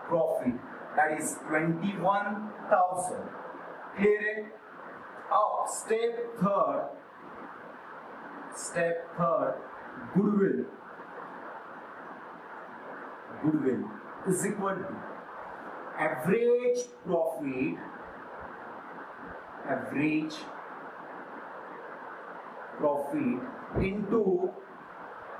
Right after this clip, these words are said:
number of years purchase,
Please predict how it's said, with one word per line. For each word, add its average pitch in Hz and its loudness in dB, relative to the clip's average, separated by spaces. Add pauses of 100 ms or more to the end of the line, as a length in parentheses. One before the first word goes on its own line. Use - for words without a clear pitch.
(1500)
number 175 2
of 180 2 (2250)
years - 2 (460)
purchase, - 0